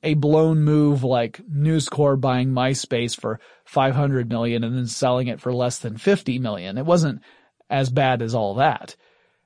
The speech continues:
Now, I'm going to end this episode in two thousand six, and our next episode will bring us from that point up to date with eBay and how it's running today. But in two thousand six, the most expensive item ever sold through the auction site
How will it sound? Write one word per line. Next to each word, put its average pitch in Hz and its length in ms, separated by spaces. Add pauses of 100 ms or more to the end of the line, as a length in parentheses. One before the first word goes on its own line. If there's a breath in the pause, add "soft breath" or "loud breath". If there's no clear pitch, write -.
Now, 165 100
I'm 180 80
going 254 240
to - 120
end 185 180
this 165 180
episode 113 600
in 143 160
two 151 140
thousand 120 340
six, - 520 (100)
and 151 120
our 147 100
next 180 500
episode 127 440
will 131 160
bring 147 240
us 131 280
from 175 240
that 160 220
point 143 400
up - 180 (100)
to 143 300
date 131 500
with 135 180
eBay 113 480
and 139 120
how 151 140
it's 143 140
running 123 240
today. 117 380 (300 loud breath)
But 160 120
in 170 140
two 247 140
thousand 214 300
six, 143 320
the 156 140
most 170 320
expensive 165 540
item 143 340 (120)
ever 190 260
sold 135 560 (220 soft breath)
through 185 340
the 214 160
auction 139 380
site 113 380